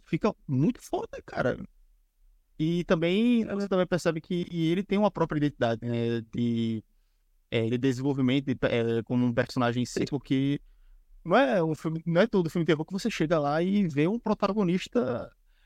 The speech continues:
louco daqueles, como naquela cena ali do, dos objetos, é, rindo, tá ligado? E ele rindo junto, completamente alucinado.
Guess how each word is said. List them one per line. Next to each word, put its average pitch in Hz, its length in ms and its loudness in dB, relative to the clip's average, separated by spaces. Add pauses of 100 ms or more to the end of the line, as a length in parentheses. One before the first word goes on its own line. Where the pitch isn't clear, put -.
(180)
louco 185 340 0
daqueles, 233 540 2
como 220 240 0
naquela 226 320 0
cena 214 380 -2
ali 208 460 -2
do, 196 400 0 (1000)
dos 143 180 -2
objetos, 165 1200 0
é, 139 500 0
rindo, 151 720 0
tá 139 120 0
ligado? 127 400 0
E 143 80 2
ele 165 140 0
rindo 175 280 -2
junto, 156 1040 -2
completamente 202 600 -2
alucinado. 151 1000 0